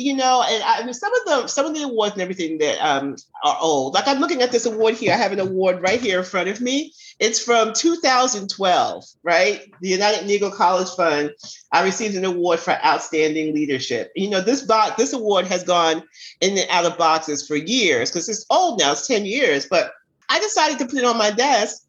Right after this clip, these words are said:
because while I'm working, sometimes when you just have those moments when you're like, "Ah," you know, and I'm reminded that I'm an outstanding leader.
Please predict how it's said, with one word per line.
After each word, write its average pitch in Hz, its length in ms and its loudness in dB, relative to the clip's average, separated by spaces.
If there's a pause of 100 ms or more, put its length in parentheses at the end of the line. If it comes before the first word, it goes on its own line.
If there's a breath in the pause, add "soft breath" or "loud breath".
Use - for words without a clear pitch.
(400 loud breath)
because 277 600 0 (100)
while 262 340 2
I'm 285 180 0
working, 349 560 -2
sometimes 311 640 -2
when 277 120 0
you 269 120 2
just 269 180 -4
have 277 140 -2
those 269 160 0
moments 247 300 0
when 214 100 -2
you're 196 80 -2
like, 131 220 -6 (100)
"Ah," - 300 -2 (580 loud breath)
you 226 100 0
know, 220 300 4
and 240 200 0 (120)
I'm 294 260 0
reminded 311 580 0
that 269 120 2
I'm 320 160 4
an 320 80 2
outstanding 285 640 0
leader. 233 500 -2